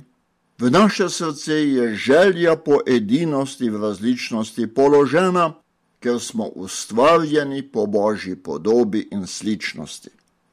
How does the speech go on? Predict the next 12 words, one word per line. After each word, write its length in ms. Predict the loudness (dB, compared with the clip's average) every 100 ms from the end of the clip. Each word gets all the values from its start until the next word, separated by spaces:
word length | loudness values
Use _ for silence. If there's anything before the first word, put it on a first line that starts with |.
| _ _
In 220 | -6 -6
ta 300 | -2 4 4
želja 640 | 4 6 6 4 2 0 0 -10
je 180 | -10 -10
hkrati 1000 | -10 -8 0 4 4 0 -4 -4 -4 -6
tudi 460 | -6 -4 -4 -6 -6
obljuba. 760 | -6 -4 -4 0 0 0 -4 -6 _ _ _ _ -20
V 280 | -10 -8 -4
Bogu 720 | 4 6 6 6 4 4 2
bomo 800 | 2 6 6 4 2 2 0 _ -10
ne 280 | -4 0 0
samo 580 | 0 0 2 2 2